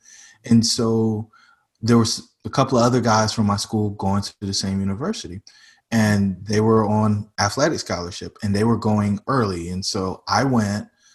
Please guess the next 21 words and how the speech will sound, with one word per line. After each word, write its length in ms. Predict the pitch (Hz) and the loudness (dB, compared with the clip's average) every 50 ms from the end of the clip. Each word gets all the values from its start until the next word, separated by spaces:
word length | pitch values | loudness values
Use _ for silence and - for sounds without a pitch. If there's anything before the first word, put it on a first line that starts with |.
| _ _ _ _ _ _ - | _ _ _ _ _ _ -14
uh, 260 | 98 92 76 76 76 - - | -12 -12 -10 -12 -12 -2 2
in 140 | 117 110 | 2 2
July 680 | 101 98 113 110 110 123 127 120 101 95 - 101 113 120 120 - | 4 4 2 2 4 4 4 4 4 2 -2 -6 -8 -8 -6 -4
and 120 | 113 110 98 | -2 0 0
did 160 | 110 101 98 | 0 -2 -2
two 200 | - - 135 127 | 0 2 2 2
classes 640 | - - 120 110 117 113 104 - - 95 95 101 107 | 2 0 2 2 2 2 0 -2 -4 -6 -6 -4 -4
in 160 | 107 101 101 | -2 -2 -2
summer 300 | 104 - - 127 131 107 | -2 -4 -4 -2 -2 -4
school 340 | - - - - - - - _ _ _ _ _ _ _ _ | -4 -8 -12 -16 -16 -16 -18 _ _ _ _ _ _ _ _
to 120 | - 135 110 | -2 0 2
get 200 | 113 113 110 - | 2 2 2 0
started, 520 | - - - 127 98 - - - - - _ _ _ _ - | 0 2 2 0 0 -2 -4 -8 -12 -16 _ _ _ _ -4
right? 280 | 107 101 101 107 104 | -2 -2 0 0 0
Because 440 | 98 107 - 113 107 107 104 98 - - - - - _ _ _ | -2 -2 0 0 0 0 -2 -6 -8 -12 -18 -20 -20 _ _ _
during 300 | - 117 113 110 110 110 | -2 2 4 4 6 4
the 80 | 107 107 | 4 2
fall, 560 | - - 143 143 160 131 110 107 107 107 110 | 0 -2 2 4 4 6 4 4 2 0 0
you 100 | 110 110 | 0 0
take 240 | 110 - 113 107 107 | 0 0 -2 0 0
a 220 | 110 107 107 101 | 0 0 -2 -4